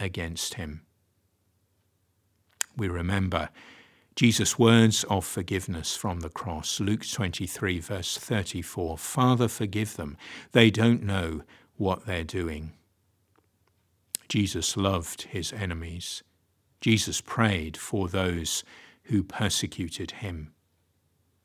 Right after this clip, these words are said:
So the Father loves his enemies, Jesus loves his enemies, Jesus loves us.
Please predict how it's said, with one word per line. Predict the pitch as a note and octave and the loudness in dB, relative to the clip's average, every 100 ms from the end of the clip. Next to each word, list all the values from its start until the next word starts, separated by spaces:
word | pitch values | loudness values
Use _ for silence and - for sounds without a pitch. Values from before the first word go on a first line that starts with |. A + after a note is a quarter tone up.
| _ _ _ _ _ _ _ _ _ _ _ _ _ | _ _ _ _ _ _ _ _ _ _ _ _ _
So | - G2+ | -6 -4
the | D#2+ D2+ | -4 -2
Father | - A2 G2+ | 4 6 6
loves | G2+ G2+ - | 2 2 0
his | G2+ G#2+ | -2 0
enemies, | G#2 G#2 G2+ F#2 | 2 2 0 -2
Jesus | - G#2+ G#2+ G2+ - | 0 2 2 0 -2
loves | G#2 F#2+ - | -2 -2 -4
his | F#2+ | -2
enemies, | G#2 G2+ G2+ G2 - - - - - | -2 0 0 0 -2 -6 -14 -16 2
Jesus | C3 B2 A#2 B2+ A#2 - - | 8 8 8 2 2 0 -4
loves | G#2 F#2 D#2+ E2 D#2+ - - - _ _ - | -2 -2 -2 -4 -8 -6 -8 -8 _ _ -8
us. | - C#2+ - - - | -6 -4 -4 -2 -4